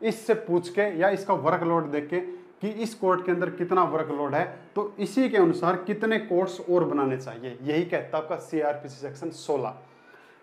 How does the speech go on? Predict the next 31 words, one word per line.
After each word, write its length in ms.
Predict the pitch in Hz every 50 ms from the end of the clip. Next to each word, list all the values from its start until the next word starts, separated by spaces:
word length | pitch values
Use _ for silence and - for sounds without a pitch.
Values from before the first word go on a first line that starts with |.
| _
कि 80 | - 175
state 400 | - - - - 180 185 202 196
government 500 | 190 175 180 180 175 175 190 196 190 - 170
और 100 | 170 165
सेंट्रल 520 | - - - 170 170 180 175 170 - 208
government 460 | 180 147 147 139 135 147 147 - - - - - - - - - - -
हाई 200 | 170 180 220 240
कोर्ट 260 | 226 226 226 220 214
से 160 | - - 214
सजेस्ट 400 | 180 - 180 147 165 165 - -
लेगा। 220 | 143 131 127 123 139
किस 300 | 135 - 233 220 - -
हाई 120 | 190 190
court 220 | 185 190 185 180
से? 260 | 180 - 214 214 214 - - - - - -
जिस 200 | 165 214 208 -
हाई 180 | - 175 180 175
court 260 | 175 175 170 170 175
के 60 | 170
अंडर 240 | 160 156 156 147 151
में 140 | 151 151 147
ये 180 | 147 175 196
metropolitan 720 | 170 151 151 147 - - 156 143 - 143 135 135 131 135 131
area 280 | 131 127 123 127 127 120
है, 380 | - 135 143 131 135 135 - - - - _ -
कि 60 | 208
इस 280 | 233 - 226 240 233 220
metropolitan 680 | 196 180 175 175 180 180 165 165 165 160 151 - 156 151
area 260 | 147 143 139 139 139
के 100 | 135 135
अंदर 280 | 135 131 131 151 175